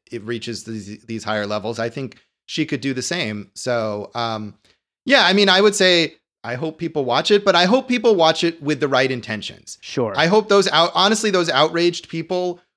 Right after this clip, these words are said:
Speaker 1: who are being criticized for not watching it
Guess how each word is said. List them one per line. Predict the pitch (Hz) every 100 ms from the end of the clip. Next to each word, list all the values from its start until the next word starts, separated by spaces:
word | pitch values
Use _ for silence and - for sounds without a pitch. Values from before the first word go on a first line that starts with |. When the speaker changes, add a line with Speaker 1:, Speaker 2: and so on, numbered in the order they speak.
| -
Speaker 1:
who | 170 160 147 139 135 _ -
are | 147
being | 143 151 147
criticized | 160 170 156 151 156
for | 160
not | 123 127
watching | 127 139 - 202
it | 220 220